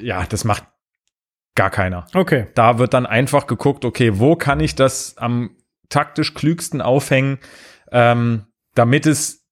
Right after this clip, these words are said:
Speaker 1: alles andere und die Optik nicht so sehr stört. Aber wie gesagt, es muss halt einfach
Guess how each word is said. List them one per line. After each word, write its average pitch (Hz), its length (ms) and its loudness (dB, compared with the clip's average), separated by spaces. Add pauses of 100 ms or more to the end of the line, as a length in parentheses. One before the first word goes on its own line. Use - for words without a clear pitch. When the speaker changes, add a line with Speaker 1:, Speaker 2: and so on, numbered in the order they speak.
(200)
Speaker 1:
alles 139 320 2
andere 123 360 2
und 120 140 2
die 127 80 -2
Optik 127 380 0
nicht 131 160 0
so 131 100 0
sehr 110 180 4
stört. 120 380 2
Aber 107 220 2
wie 110 60 2
gesagt, 104 300 2
es 117 120 -4
muss 117 200 2
halt 104 140 2
einfach 98 480 -6